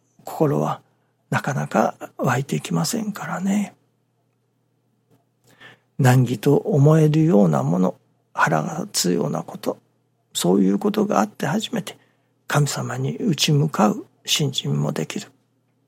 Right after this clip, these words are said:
そして真願が分かり、親愛を悟ることができる。という信心の展開になるのではないでしょうかね。要素を拝参。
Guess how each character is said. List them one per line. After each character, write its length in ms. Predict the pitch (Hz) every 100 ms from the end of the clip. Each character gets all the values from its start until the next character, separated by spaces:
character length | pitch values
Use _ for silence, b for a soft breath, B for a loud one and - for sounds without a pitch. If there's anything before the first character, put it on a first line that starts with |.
| _ _ _
そ 160 | - 196
し 80 | -
て 200 | 233 208 B B B _ _ -
真 280 | - 143 131
願 240 | 127 131
が 140 | 151
分 160 | 143 139
か 120 | 220
り、 180 | 214 - _ _
親 360 | - - 139 135
愛 140 | 131
を 120 | 151 -
悟 320 | 151 - -
る 80 | -
こ 140 | 180
と 100 | -
が 140 | -
で 120 | - -
き 140 | -
る。 100 | - _ _ _ _ _ _ _ _ _ _ _ _ _ _ _ _ _ _
と 240 | - 175 208 185
い 60 |
う 300 | 196 208 - - _
信 300 | - - 151
心 240 | - 135 127
の 180 | 139 - B B _ _
展 220 | - 127
開 240 | 135 143 131
に 120 | 131
な 120 | 143
る 60 | 208
の 180 | 160 151
で 80 |
は 220 | 208 233 - _ -
な 160 | -
い 60 | -
で 100 | 180
し 140 | -
ょ 100 | 196
う 40 | 180
か 160 | -
ね。 240 | 175 196 - _ _ _ _ _ _ _ _ _ _ _ _ _ _ _ _ _ _ _ _ _ _ _ _ B B B B
要 200 | 151 127
素 220 | - - 175
を 80 |
拝 300 | 190 - 170
参。 240 | 175 -